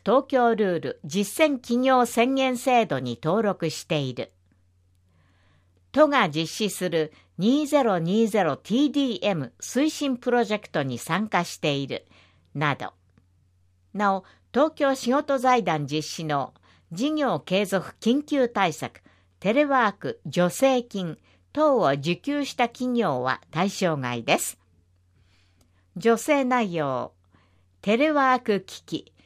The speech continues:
ソフト等の環境整備にかかる費用。助成限度額、二百五十万円、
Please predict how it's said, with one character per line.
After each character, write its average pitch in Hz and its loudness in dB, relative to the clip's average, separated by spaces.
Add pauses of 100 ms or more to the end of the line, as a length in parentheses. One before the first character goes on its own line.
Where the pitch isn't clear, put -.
(140)
ソ 302 2
フ 294 -6
ト 220 -2
等 220 2
の 135 -4 (240)
環 269 0
境 285 2
整 277 2
備 202 -2
に 156 -6
か 160 -8
か 269 2
る 202 -2
費 160 -4
用。 120 -4 (1200)
助 202 0
成 302 0
限 226 0
度 190 0
額、 123 -6 (760)
二 196 0
百 294 0
五 196 2
十 240 0
万 175 -2
円、 131 -6